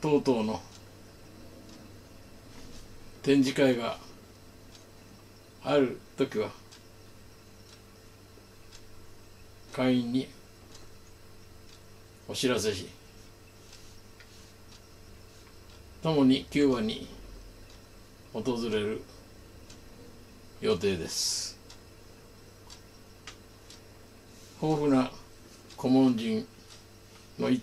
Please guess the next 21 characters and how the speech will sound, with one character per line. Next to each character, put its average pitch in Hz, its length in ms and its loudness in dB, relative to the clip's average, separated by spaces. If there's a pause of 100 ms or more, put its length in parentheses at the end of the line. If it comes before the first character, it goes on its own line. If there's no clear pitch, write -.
端 117 140 2
を 113 220 0 (100)
ご 101 80 -2
紹 98 240 0
介 - 180 -4
し - 140 -8
ま - 120 -8
す。 - 460 -2 (1800)
山 147 280 2
田 143 120 4
北 131 260 2
区 104 180 -8 (400)
元 113 440 -2
副 123 120 -6
総 113 240 2
裁、 85 260 -4 (1300)
松 139 260 -2
島 143 420 0
み 127 120 2
ど 127 120 4
り - 200 -4